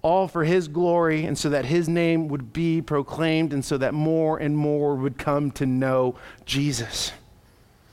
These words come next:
The holidays are upon us, right?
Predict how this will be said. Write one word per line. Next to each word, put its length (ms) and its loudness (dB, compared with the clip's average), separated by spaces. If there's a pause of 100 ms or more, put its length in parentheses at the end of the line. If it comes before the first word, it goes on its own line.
(420)
The 140 2
holidays 580 4
are 100 4
upon 320 2
us, 300 -8 (880)
right? 220 -2